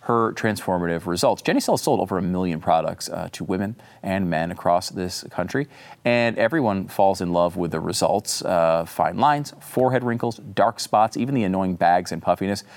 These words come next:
are gone right before your eyes. And best of all, your guaranteed results in as little as twelve hours or your money back. This is my favorite part about talking about Genucel because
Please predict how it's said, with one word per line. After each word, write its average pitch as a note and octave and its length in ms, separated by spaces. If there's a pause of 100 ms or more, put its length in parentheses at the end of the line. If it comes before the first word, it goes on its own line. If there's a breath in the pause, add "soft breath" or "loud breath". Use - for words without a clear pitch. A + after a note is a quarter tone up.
(320 loud breath)
are B2 100
gone G3 380
right D#3 160
before C3+ 300
your C3 160
eyes. D3 440
And G2+ 380
best G#2 200
of G2+ 80
all, F#2+ 200 (140)
your F#2 140
guaranteed G2+ 420
results A2 400
in G#2+ 100
as G2 140
little F2+ 240
as F2 100
twelve F#2+ 300
hours E2 320
or E2+ 240
your E2 100
money D#2+ 220
back. - 220
This F3 180
is G#2 40
my F2+ 80
favorite E2 280
part F#2+ 240 (260 loud breath)
about G2 240
talking G2 260
about F#2 180
Genucel G2 380
because A#2 280